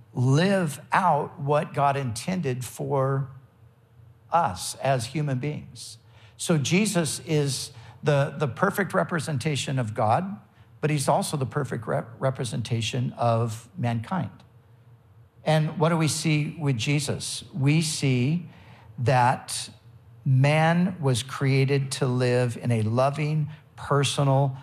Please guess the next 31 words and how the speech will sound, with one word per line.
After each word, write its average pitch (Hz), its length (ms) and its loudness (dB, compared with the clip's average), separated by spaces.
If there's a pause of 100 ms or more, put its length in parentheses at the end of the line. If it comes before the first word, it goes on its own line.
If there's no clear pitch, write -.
father-child 127 1080 2
relationship 113 720 -2
with 107 140 -6
God. 95 240 -2 (260)
That's 165 320 2
what, 175 180 0 (220)
that's 143 240 2
what 170 120 -2
Jesus 139 320 -4
shows 143 320 -6
us. - 300 -18 (680)
Remember 143 360 4
at 127 160 2
that 131 200 2
point 160 300 -2
where 123 140 0
Jesus, 123 540 -4 (320)
it 143 120 -2
says 139 320 2
that, 123 180 0
and, 135 340 -2
and 127 160 0
he 123 200 0
cried 135 320 0
out, 139 300 0
"Abba, 139 280 2
Father." 143 460 -4 (960)
And 143 180 2
that's 147 360 2
that, 131 360 0
that 131 200 -2